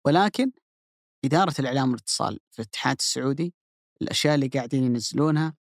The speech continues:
الكواليس اللي قاعدة تظهر، التغطيات اللي قاعدة تصير، هم جزء من هذا النجاح، هم جزء من أنهم أعطوا هالمنتخب قيمة. اليوم قياسنا على،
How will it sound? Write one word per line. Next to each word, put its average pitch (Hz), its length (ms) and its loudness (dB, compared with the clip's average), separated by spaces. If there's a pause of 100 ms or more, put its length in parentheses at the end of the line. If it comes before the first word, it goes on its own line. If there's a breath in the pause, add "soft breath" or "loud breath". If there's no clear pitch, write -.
(220)
الكواليس 131 460 0
اللي 120 100 -4
قاعدة 110 340 -4
تظهر، 156 400 0 (260)
التغطيات 131 540 -2
اللي 120 100 -2
قاعدة 117 320 -4
تصير، 160 400 0 (480)
هم 190 220 4
جزء 165 220 2
من 139 100 4
هذا 139 200 0
النجاح، 123 520 -2
هم 131 100 2
جزء 180 260 -2
من 156 120 2
أنهم 170 240 2 (100)
أعطوا 170 260 2
هالمنتخب 143 520 0 (120)
قيمة. 143 280 0 (800)
اليوم 156 200 4
قياسنا 147 580 2
على، 127 300 -4